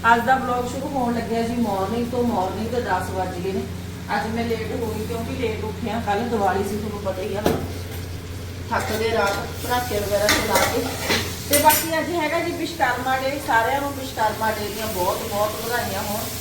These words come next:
ਤੇ ਵਾਹਿਗੁਰੂ ਸਾਰਿਆਂ ਨੂੰ ਚੜ੍ਹਦੀ ਕਲਾ ਦੇ ਵਿੱਚ ਰੱਖਣ ਤੇ ਤੰਦਰੁਸਤ ਰੱਖਣ।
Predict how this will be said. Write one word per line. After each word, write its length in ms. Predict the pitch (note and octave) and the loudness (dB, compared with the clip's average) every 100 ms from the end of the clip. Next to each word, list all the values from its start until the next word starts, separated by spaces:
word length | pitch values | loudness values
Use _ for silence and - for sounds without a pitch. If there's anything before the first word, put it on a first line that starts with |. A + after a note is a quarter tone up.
| - - - | -8 -6 -2
ਤੇ 140 | A3 A3 | 2 4
ਵਾਹਿਗੁਰੂ 520 | G#3 A3 A3+ - - | 4 4 -2 -2 0
ਸਾਰਿਆਂ 380 | G#3 G#3 A#3+ C4 | 4 4 2 0
ਨੂੰ 80 | B3 | 0
ਚੜ੍ਹਦੀ 420 | A#3+ A#3 - D4 | 4 4 2 -2
ਕਲਾ 260 | C#4 A3+ A3 | 0 2 2
ਦੇ 120 | A3+ | -2
ਵਿੱਚ 280 | A#3 B3+ A#3 | -4 -4 -4
ਰੱਖਣ 280 | A#3 C4+ C4+ - - | -2 -4 -4 -6 -4
ਤੇ 160 | C4 A#3+ | -2 2
ਤੰਦਰੁਸਤ 520 | G3+ G3 A3 A#3 C4+ | 0 0 0 0 0
ਰੱਖਣ। 440 | C4 C4+ D4+ D4+ | 0 2 0 0